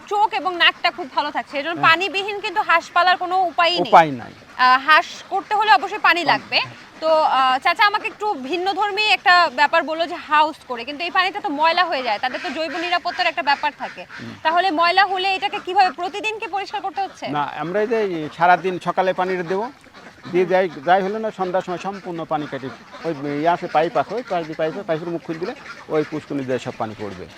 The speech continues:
Speaker 1: আপনি এবং, আহ, আপনার পরিবারের সদস্যরাও নাকি আপনাকে সহযোগিতা করছে,
Speaker 2: আছে,
Speaker 1: চাচা?
Speaker 2: মোটামুটি সবাই দেখাশোনা করে আমরা।
Speaker 1: আচ্ছা, সবচেয়ে বেশি সহযোগিতা কে করে?
Speaker 2: হ্যাঁ,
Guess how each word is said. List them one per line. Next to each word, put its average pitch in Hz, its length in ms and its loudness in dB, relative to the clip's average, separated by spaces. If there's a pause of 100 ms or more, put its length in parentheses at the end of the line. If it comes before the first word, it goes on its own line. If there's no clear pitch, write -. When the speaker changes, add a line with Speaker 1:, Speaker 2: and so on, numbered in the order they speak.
(160)
Speaker 1:
আপনি 339 340 0
এবং, 392 680 0
আহ, - 60 0
আপনার 277 460 6
পরিবারের 370 440 0
সদস্যরাও 392 720 4
নাকি 359 200 0
আপনাকে 311 320 -2
সহযোগিতা 311 560 0
করছে, 285 200 0
Speaker 2:
আছে, - 140 6
Speaker 1:
চাচা? 180 160 0
Speaker 2:
মোটামুটি 170 400 0
সবাই 165 360 4
দেখাশোনা 147 440 -2
করে 139 200 -2
আমরা। 135 340 -6
Speaker 1:
আচ্ছা, 247 200 -4
সবচেয়ে 330 360 0
বেশি 381 160 -4
সহযোগিতা 330 500 -2
কে 302 180 -4
করে? 196 340 -8
Speaker 2:
হ্যাঁ, 123 240 -6